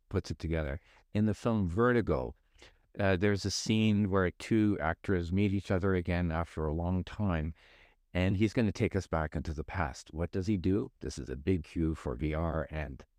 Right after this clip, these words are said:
the future of A I and transitions. So what he does is he circles the camera around the two protagonists, and while he does it, there's a background projection,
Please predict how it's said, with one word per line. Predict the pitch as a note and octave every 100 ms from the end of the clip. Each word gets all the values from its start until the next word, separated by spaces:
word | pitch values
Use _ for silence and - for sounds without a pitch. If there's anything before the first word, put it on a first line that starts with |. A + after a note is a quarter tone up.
| _ -
the | -
future | - D#2+ D#2
of | C#2
A | D#2+ E2+
I | E2 C#2+
and | C#2+ D2
transitions. | D2+ D#2 G2+ G#2 D2+ C2 - - - -
So | - E2+
what | E2+ F2
he | B2+
does | C#3 G#2 F2+ F2+ - - -
is | F2 D2+
he | E2+
circles | - A#2+ A#2+ B2+ -
the | -
camera | B2 A#2 A2 F2+
around | D#2+ F2+ F2+
the | E2+
two | G#2+
protagonists, | G2 F#2 F2+ E2 A2 C3+ E3+ - - _ _ _ _
and | G2+ G2
while | A2+ C3+
he | C3
does | G2+ A2 G#2+
it, | F2
there's | F#2 F2+
a |
background | E2 E2 - E2+ D#2+
projection, | E2+ - - - - D#2